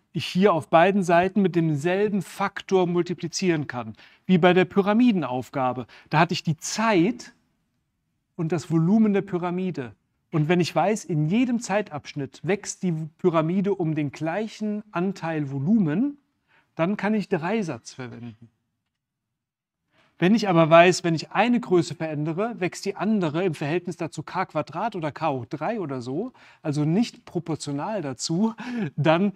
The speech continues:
kann ich Dreisatz nicht verwenden. Aber es ist auch gar nicht so schwer, sozusagen einen anderen Ansatz zu nehmen. Oder sagen wir so, die Lösung ist sogar noch einfacher, als sich hier mit Dreisatz zu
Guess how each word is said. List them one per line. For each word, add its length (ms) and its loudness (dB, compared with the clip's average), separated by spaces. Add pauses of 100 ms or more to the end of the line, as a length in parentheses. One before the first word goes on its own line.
(120)
kann 180 -2
ich 120 -2
Dreisatz 480 -2
nicht 220 -2
verwenden. 520 -14 (2500)
Aber 180 0
es 100 -2
ist 240 -6
auch 180 -6 (880)
gar 220 4
nicht 200 4
so 180 0
schwer, 520 4
sozusagen 640 2 (440)
einen 160 0
anderen 400 4
Ansatz 440 2
zu 120 -4
nehmen. 400 2
Oder 240 6 (180)
sagen 140 4
wir 40 4
so, 100 8
die 100 6
Lösung 560 8
ist 160 -2
sogar 220 4
noch 240 -2
einfacher, 720 2 (220)
als 180 -2
sich 140 -2
hier 180 2
mit 200 2
Dreisatz 800 -4 (600)
zu 360 -2